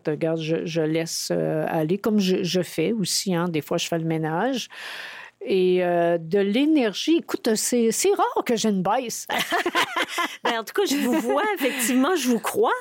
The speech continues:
Speaker 1: J'ai, c'est rare, mais je peux dire que j'en ai eu une il y a à peu près trois semaines. Je me suis fait mal au dos, une hernie
Speaker 2: Ah,
Speaker 1: discale.
Speaker 2: ok.
Speaker 1: Alors là, je passe, euh,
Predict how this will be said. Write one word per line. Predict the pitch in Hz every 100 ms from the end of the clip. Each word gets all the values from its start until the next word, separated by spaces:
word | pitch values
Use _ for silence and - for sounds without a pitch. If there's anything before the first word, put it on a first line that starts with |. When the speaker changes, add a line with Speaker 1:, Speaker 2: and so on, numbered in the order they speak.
| - - 254
Speaker 1:
J'ai, | 233 254
c'est | 240 254
rare, | 254 403 277
mais | 302 330
je | -
peux | 339
dire | 262 440
que | 403
j'en | 285 262 254
ai |
eu | 262 240
une | 294 330
il |
y | 247
a |
à |
peu | 220 226
près | - 254 262 254 247
trois | - 320 262
semaines. | 240 - 262 330
Je | 269
me | 233
suis | 214 -
fait | 277 - -
mal | 233 285 294
au | 247 220
dos, | 202 254
une | 226
hernie | 220 214 240
Speaker 2:
Ah, | 226
Speaker 1:
discale. | 208 208 233 233
Speaker 2:
ok. | 233
Speaker 1:
Alors | 208 226
là, | 233 277
je | 269 -
passe, | 202 240 254 254
euh, | 214 190 185 185 190